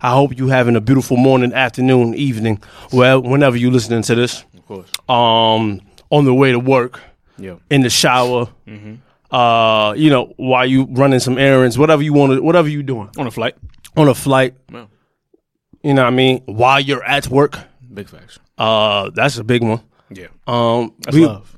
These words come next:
Speaker 1: that, huh? That's love?
Speaker 2: That's love.
Speaker 1: That's love.
Speaker 2: Listen, listen to our shit while you at
Speaker 1: While
Speaker 2: work.
Speaker 1: you at work?
Speaker 2: Big fact.
Speaker 1: Yeah, that's love.
Speaker 2: Hell yeah.
Speaker 1: That is good. I, that, that's one of my favorite things to do.
Speaker 2: Oh,
Speaker 1: Listen
Speaker 2: yeah.
Speaker 1: to podcasts while I'm at work.
Speaker 2: What?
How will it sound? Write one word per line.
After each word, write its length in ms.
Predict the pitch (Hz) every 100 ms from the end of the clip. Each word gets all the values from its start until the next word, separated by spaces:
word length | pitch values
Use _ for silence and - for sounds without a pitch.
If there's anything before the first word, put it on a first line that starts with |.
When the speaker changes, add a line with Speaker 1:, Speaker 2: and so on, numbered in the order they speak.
| 131
Speaker 1:
that, 300 | 139 151 139
huh? 220 | 160 359
That's 140 | 131 131
love? 220 | 151 190
Speaker 2:
That's 140 | 113
love. 220 | 104 90
Speaker 1:
That's 180 | 127 135
love. 340 | 135 156 143 _ _
Speaker 2:
Listen, 220 | 135 156 160
listen 160 | 190
to 60 | 185
our 80 | 175
shit 180 | 170
while 140 | 135 156
you 60 | 151
at 140 | 160
Speaker 1:
While 120 | 160
Speaker 2:
work. 60 | 175
Speaker 1:
you 60 | 160
at 120 | 147
work? 240 | 170 208 131
Speaker 2:
Big 180 | 127 120
fact. 260 | 95 - 139
Speaker 1:
Yeah, 140 | 113
that's 200 | 120 127
love. 280 | 123 104 98 -
Speaker 2:
Hell 280 | 117 113 95
yeah. 60 |
Speaker 1:
That 160 | 120 180
is 160 | 220 175
good. 260 | 147 101 - - - - - -
I, 180 | 110 151
that, 260 | 110 160 190
that's 180 | 170 170
one 120 | 165
of 40 | 156
my 120 | 175
favorite 280 | 160 143 135
things 160 | 127
to 60 | 110
do. 160 | 131 196
Speaker 2:
Oh, 300 | - - 127
Speaker 1:
Listen 180 | 117
Speaker 2:
yeah. 60 | 113
Speaker 1:
to 60 | 131
podcasts 440 | 117 110 104 101
while 140 | 107 101
I'm 80 |
at 100 | 98
work. 180 | 107 101 101
Speaker 2:
What? 260 | 95 -